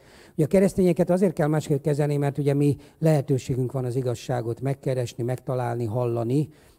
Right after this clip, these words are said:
ezért nem vagyunk betegek, az egészségeseknek nincs szüksége erre, csak keresnünk, kutatnunk kell. Én úgy gondolom, hogy, ö, a világi emberek, ö, olyan, nem csak a világiak, minden ember olyan nehézségben lesz, hogy,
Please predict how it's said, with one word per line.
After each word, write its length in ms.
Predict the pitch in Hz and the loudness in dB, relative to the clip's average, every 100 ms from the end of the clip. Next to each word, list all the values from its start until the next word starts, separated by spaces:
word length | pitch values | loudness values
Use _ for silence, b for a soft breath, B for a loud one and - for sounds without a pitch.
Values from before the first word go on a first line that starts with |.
| - | -6
ezért 440 | 160 175 160 - _ _ _ _ _ _ _ | 0 2 2 -4 _ _ _ _ _ _ _
nem 200 | 147 156 | -4 -2
vagyunk 280 | 135 135 135 | -2 -2 -2
betegek, 600 | 135 139 113 131 147 - | -2 -2 -2 -2 -4 -10
az 120 | - 127 | -6 -4
egészségeseknek 840 | 127 120 143 123 117 131 131 113 | -4 -6 -6 -8 -8 -6 -6 -4
nincs 160 | 131 | -4
szüksége 720 | - 123 - - 117 113 117 - B - | -4 -8 -6 -4 -2 -2 -4 -6 B -4
erre, 420 | 117 117 135 170 B B | -2 0 -2 -4 B B
csak 180 | - - | -4 0
keresnünk, 500 | 156 135 123 135 120 | 0 0 0 -4 -4
kutatnunk 480 | 127 131 123 127 120 | -2 -4 -2 -4 -2
kell. 280 | 143 151 - B B | -2 -2 -6 B B
Én 140 | - | 2
úgy 100 | 160 | 4
gondolom, 460 | 170 165 156 147 143 | 4 4 4 4 2
hogy, 460 | 139 143 143 139 139 | 2 4 4 2 2
ö, 260 | 139 139 151 | 4 2 0
a 200 | 135 135 | -4 0
világi 400 | 156 156 139 147 | 2 2 2 0
emberek, 520 | 147 139 143 139 - | 0 0 0 -4 -6
ö, 220 | 160 139 135 - b b | -4 -2 -2 -6 b b
olyan, 480 | 156 160 151 143 139 - - - b b b | 0 2 2 0 -2 -8 -14 -16 b b b
nem 100 | 208 | -2
csak 120 | 202 | 0
a 60 | 160 | 2
világiak, 500 | 156 147 135 143 131 | 2 2 2 0 2
minden 280 | 170 175 143 | 2 2 0
ember 260 | 139 135 | -2 0
olyan 180 | 147 135 | -2 -2
nehézségben 600 | 135 131 131 - 127 131 | -2 -2 -2 -4 -6 -4
lesz, 280 | 131 139 - | -2 -4 -8
hogy, 440 | - 131 131 117 | -6 -2 -2 -6